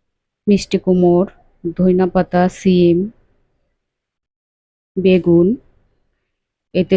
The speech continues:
ছিল আজকের সাপ্তাহিক বাজার। ভাবলাম আপনাদের সাথে একটু শেয়ার করি, তাই শেয়ার করে দিলাম।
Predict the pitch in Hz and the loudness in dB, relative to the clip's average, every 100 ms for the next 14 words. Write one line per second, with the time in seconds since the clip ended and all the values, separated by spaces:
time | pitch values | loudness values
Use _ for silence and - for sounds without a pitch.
0 | 190 196 185 240 330 _ _ _ _ - | -2 0 0 0 -2 _ _ _ _ -8
1 | 180 - - 190 294 - - 185 - 185 | -8 -8 -6 -4 -4 -6 -10 -8 -2 -2
2 | 175 170 170 170 233 - _ _ _ _ | 0 -2 0 0 -2 -4 _ _ _ _
3 | _ _ _ _ _ - 185 185 180 175 | _ _ _ _ _ -4 -2 0 0 -2
4 | 180 180 - 180 180 - 175 190 180 170 | -4 -4 -6 -8 -8 -6 -6 -2 -2 0
5 | 180 202 330 - _ _ _ - 175 - | 0 0 0 -4 _ _ _ -4 -4 -4
6 | 175 170 175 170 165 180 | -6 -4 -2 -4 -4 -4